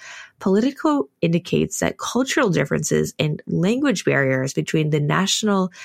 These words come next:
and subnational privacy protection regulators has prevented authorities from working together on cross-border cases. When G D P R is supposed to be this ambitious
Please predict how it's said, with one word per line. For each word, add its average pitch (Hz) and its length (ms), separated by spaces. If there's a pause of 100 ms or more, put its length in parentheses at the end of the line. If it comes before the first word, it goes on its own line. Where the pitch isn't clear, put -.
(140)
and 165 140
subnational 170 960
privacy 160 500
protection 147 580
regulators 143 720 (300)
has 240 280
prevented 185 480
authorities 156 540
from 147 160
working 147 280
together 143 480
on 147 140
cross-border 143 720
cases. - 720 (340)
When 165 180
G 202 140
D 220 140
P 214 140
R 160 180
is 151 120
supposed - 600
to 180 60
be 175 100
this 156 220
ambitious 156 800